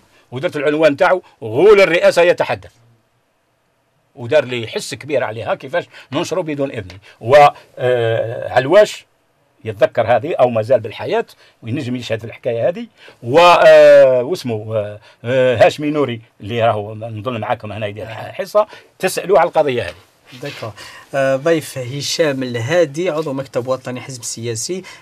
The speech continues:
Speaker 2: يقول لك يعرف، آه، يعرف سع-، سع-، الصحفي سعد بوعقبة أنه صاحب السلاح الفتاك عبر عموده اليومي نظ-، نقطة نظام ضد الشخصيات الوطنية والسياسية وأصحاب القرار. ممكن توضح العلاقة ب-، مع دبلوماسي السابق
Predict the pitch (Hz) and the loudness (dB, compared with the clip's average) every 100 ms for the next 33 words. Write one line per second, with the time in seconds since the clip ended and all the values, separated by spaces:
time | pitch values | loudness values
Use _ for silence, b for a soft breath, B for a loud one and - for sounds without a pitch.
0 | - 139 131 123 123 147 147 165 139 135 | -12 -8 -6 -8 -8 -10 -6 -4 -4 -6
1 | - - 131 127 123 120 120 117 117 120 | -12 -10 -8 -4 -4 -2 -4 -6 -8 -12
2 | 131 143 135 117 - - 123 120 - 143 | -2 0 0 -4 -8 -8 -8 -8 -8 -6
3 | 127 123 - 143 135 117 117 139 131 123 | -6 -8 -10 -10 -10 -12 -10 -10 -10 -10
4 | 117 139 139 131 120 131 123 113 - - | -8 -8 -6 -8 -10 -12 -10 -10 -10 -8
5 | 117 127 160 - 113 120 113 _ 147 113 | -8 -6 -6 -8 -14 -12 -14 _ -4 -4
6 | - 123 123 120 117 120 123 110 110 120 | -8 -14 -10 -8 -8 -10 -10 -10 -8 -8
7 | 113 123 120 113 127 120 120 113 113 147 | -8 -8 -8 -10 -16 -14 -12 -10 -8 -8
8 | 135 127 - 117 - 135 123 117 120 120 | -8 -10 -12 -10 -10 -8 -10 -10 -10 -8
9 | 147 160 B B B 160 - 147 131 - | -6 -8 B B B -4 -2 -4 -6 -6
10 | 147 - 139 127 113 113 151 160 - 143 | -6 -6 -8 -10 -12 -6 -6 -6 -12 -6
11 | 160 156 139 120 - 147 147 120 113 117 | -6 -6 -10 -10 -8 -6 -6 -8 -8 -8
12 | 123 143 - 131 135 135 139 135 127 120 | -6 -6 -8 -8 -6 -6 -6 -6 -6 -6
13 | 113 117 139 135 117 - 143 131 | -8 -8 -6 -8 -8 -6 -6 -6